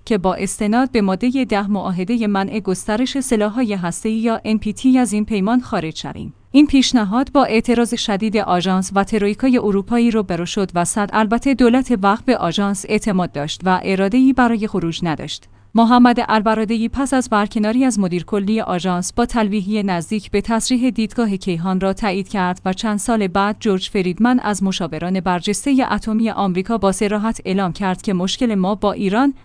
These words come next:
برنامهٔ هسته‌ای این کشور نیست. مسئلهٔ ما این است که ایران نه فقط بدون رابطه با آمریکا، بلکه در حال درگیری با ایالات متحده به بزرگترین قدرت علمی و نظامی منطقه تبدیل شده است.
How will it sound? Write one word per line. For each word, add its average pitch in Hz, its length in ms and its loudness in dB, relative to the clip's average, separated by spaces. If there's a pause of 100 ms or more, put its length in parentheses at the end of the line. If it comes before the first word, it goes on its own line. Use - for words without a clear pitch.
برنامهٔ 156 640 0 (100)
هسته‌ای 254 420 4
این 247 200 6
کشور 196 380 0
نیست. 165 400 -2 (180)
مسئلهٔ 233 560 4
ما 214 180 6
این 226 220 4
است 220 220 0
که 220 80 2
ایران 196 420 0
نه 208 140 2
فقط 240 400 0
بدون 240 340 4
رابطه 220 400 0
با 202 100 0
آمریکا، 180 460 0
بلکه 214 340 2
در 208 180 4
حال 240 220 2
درگیری 202 480 2
با 220 160 0
ایالات 220 460 0
متحده 185 580 0
به 190 120 0
بزرگترین 202 720 0
قدرت 240 340 2
علمی 185 420 2
و 185 180 2
نظامی 208 440 4
منطقه 208 420 4
تبدیل 202 380 -2
شده 135 260 -8
است. 139 280 -10